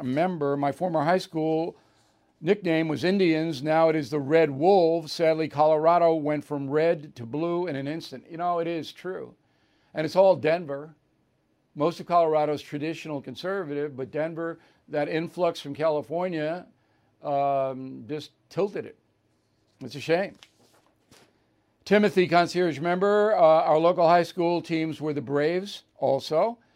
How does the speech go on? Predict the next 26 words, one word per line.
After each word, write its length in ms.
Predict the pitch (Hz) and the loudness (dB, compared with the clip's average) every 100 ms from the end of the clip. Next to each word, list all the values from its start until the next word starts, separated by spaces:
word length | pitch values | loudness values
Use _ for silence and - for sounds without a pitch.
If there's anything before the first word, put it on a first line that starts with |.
| _ _ _ | _ _ _
They 100 | 151 | -2
had 140 | 143 | -2
beautiful 320 | 120 180 202 185 | 2 0 0 -4
paintings 440 | 180 233 233 147 | -4 -4 -6 -8
in 80 | 160 | -8
the 60 | |
building 380 | 139 160 226 196 | -4 -4 -4 -4
and 120 | 147 | -6
gyms 300 | 123 185 220 | -4 -6 -6
of 100 | 156 | -8
a 60 | 139 | -10
stoic 460 | - 160 156 180 147 | -8 -4 -4 -4 -8
Indian 340 | 127 143 156 | -8 -8 -8
brave. 340 | 175 233 156 - _ _ _ | -6 -6 -6 -10 _ _ _
But 120 | 123 | -6
being 240 | 170 165 151 | -2 0 2
Washington 560 | 170 175 156 135 139 | 2 2 -4 -12 -12
State 420 | 117 - 202 196 | -14 -6 0 0
is 180 | 165 113 | 0 -6
woke 380 | 107 151 165 139 | -4 2 2 0
idiot 540 | 147 156 214 170 135 - _ _ | -2 0 2 0 -4 -10 _ _
central, 640 | - 202 240 - 117 165 _ _ _ _ | -4 -2 -2 -6 -12 -12 _ _ _ _
they're 200 | - 143 | -6 -4
now 220 | 143 151 | -2 -4
the 100 | 156 | -4
Bisons. 1000 | 143 104 151 156 - - _ _ - - | -6 -2 -2 -4 -14 -20 _ _ -20 -20